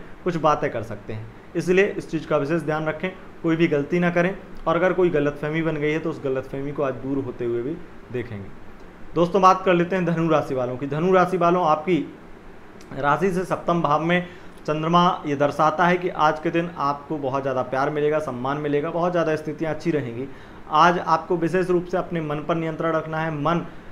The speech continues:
चलायमान हो जाएगा, बहुत ज़्यादा अशांत हो जाएगा। इस वजह से जल्दबाजी में कोई फैसला ना लें। दूसरे व्यक्ति के, अपने पार्टनर की कोई बात है तो उसे सुने, बिना सुने, बिना समझे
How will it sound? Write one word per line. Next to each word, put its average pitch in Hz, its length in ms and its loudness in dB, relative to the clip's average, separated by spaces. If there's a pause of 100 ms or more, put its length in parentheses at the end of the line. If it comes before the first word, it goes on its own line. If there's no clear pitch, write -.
(160)
चलायमान 156 460 6
हो 156 160 0
जाएगा, 156 260 4
बहुत 143 180 2
ज़्यादा 143 220 0
अशांत 156 340 0
हो 151 100 0
जाएगा। 151 260 2
इस 143 100 -2
वजह 156 260 0
से 170 220 2 (340)
जल्दबाजी 175 560 6
में 175 120 0
कोई 170 160 0
फैसला 147 380 -2
ना 160 100 0
लें। 160 180 -2 (580)
दूसरे 151 340 0
व्यक्ति 151 320 0
के, 156 80 -4
अपने 143 200 -4
पार्टनर 139 400 -2
की 160 200 -4
कोई 139 240 -2
बात 143 320 2
है 160 120 -2
तो 156 140 -2
उसे 139 180 -4
सुने, 156 360 -2 (380)
बिना 160 300 4
सुने, 170 420 0
बिना 151 320 -2
समझे 143 380 -2